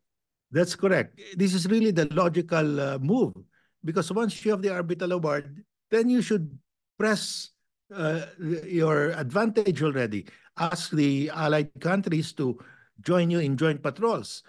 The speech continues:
because that's the most robust enforcement of the Arbitral Award. And, uh, China couldn't do anything. China is totally helpless when the naval powers of the world conduct naval drills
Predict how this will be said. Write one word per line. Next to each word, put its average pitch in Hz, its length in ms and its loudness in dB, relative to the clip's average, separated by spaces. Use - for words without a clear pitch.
because 180 220 0
that's 208 240 0
the 196 100 2
most 202 360 2
robust 175 500 -2
enforcement 147 640 -4
of 131 100 -4
the 135 100 -4
Arbitral 127 420 -4
Award. 143 540 -4
And, 147 300 0
uh, 139 140 2
China 233 280 2
couldn't 226 320 4
do 208 120 6
anything. 185 440 0
China 240 200 2
is - 120 -2
totally 214 400 0
helpless 160 500 0
when 156 300 0
the 151 240 0
naval 175 320 2
powers 160 420 -2
of 147 140 0
the 139 100 -2
world 143 240 -2
conduct 135 400 -4
naval 127 260 0
drills 143 480 -2